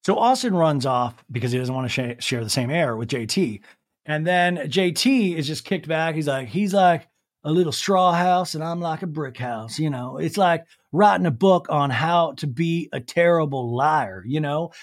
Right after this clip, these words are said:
They, and Craig's like, "Well, these people can't keep their story straight." Now, Whitney stands up and goes, "J T, you don't really understand the dynamics. So just to comment on a man's character without really knowing the deal sounds a bit disin-, disingenuous," which is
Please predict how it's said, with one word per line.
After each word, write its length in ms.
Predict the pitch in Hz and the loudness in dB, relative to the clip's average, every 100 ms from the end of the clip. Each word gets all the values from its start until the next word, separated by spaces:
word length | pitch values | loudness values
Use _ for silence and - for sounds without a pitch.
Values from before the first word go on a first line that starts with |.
| - | -8
They, 200 | 175 220 - _ 156 | -4 -4 -4 _ -2
and 240 | 151 147 | 0 0
Craig's 220 | 170 151 | 0 0
like, 100 | 139 | 0
"Well, 300 | 147 170 170 | 2 4 4
these 160 | 175 170 | 0 -2
people 180 | 160 127 | -2 -2
can't 180 | 143 | -4
keep 140 | 127 123 | -4 -6
their 140 | 120 | -6
story 360 | - 147 120 110 | -6 -4 -4 -6
straight." 380 | - 123 110 - - - | -6 -6 -8 -12 -20 -4
Now, 360 | 147 151 147 143 | 4 6 4 2
Whitney 580 | 160 277 320 240 156 117 _ _ | 0 2 4 2 2 -4 _ _
stands 360 | - 196 175 | 0 4 4
up 120 | 165 170 | 4 2
and 60 | |
goes, 120 | 156 | 0
"J 160 | 120 170 | 2 0
T, 160 | 160 175 | 0 0
you 160 | 175 | 2
don't 160 | 247 170 | 2 2
really 240 | 151 143 | 0 -2
understand 640 | 139 135 123 139 127 123 123 | -4 -4 -4 -4 -4 -6 -4
the 100 | 135 | -4
dynamics. 760 | 120 127 120 117 110 107 - - - | -2 -2 -2 -4 -6 -8 -10 -12 -16
So 160 | - 165 | -2 0
just 300 | 117 254 247 | 0 -2 -4
to 80 | 165 | -8
comment 580 | - - 202 170 226 - | -4 0 2 2 -2 -2
on 120 | 147 | -2
a 60 | 127 | 0
man's 400 | 156 180 151 - | -2 -2 -6 -8
character 460 | - 208 135 123 | -4 -2 -2 -4
without 340 | 120 165 165 139 | 0 2 2 4
really 320 | 190 196 131 | 4 4 2
knowing 400 | 117 156 170 139 | 0 0 -2 -2
the 80 | 117 | -2
deal 340 | 170 180 113 - - - | 0 0 -2 -8 -18 -8
sounds 380 | - 233 175 | 0 2 2
a 40 | 131 | 0
bit 340 | 117 160 - | 0 -2 -2
disin-, 380 | 139 127 117 113 - | -2 -2 -2 -6 -2
disingenuous," 880 | - 151 123 110 135 113 90 - - - - _ _ _ _ _ _ | 0 2 0 0 -2 -2 -6 -10 -12 -12 -20 _ _ _ _ _ _
which 260 | 175 180 185 | -2 0 2
is 260 | 214 151 | 2 0